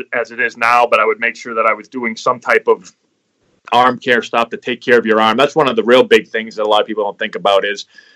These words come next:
what your arm feels like when you throw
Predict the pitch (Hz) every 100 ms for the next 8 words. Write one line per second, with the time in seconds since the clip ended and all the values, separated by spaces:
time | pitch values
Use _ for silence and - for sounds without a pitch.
0 | _ _ _ _ - 143 131 123 131 131
1 | 131 117 113 110 107 110 110 104 117 120
2 | 117 113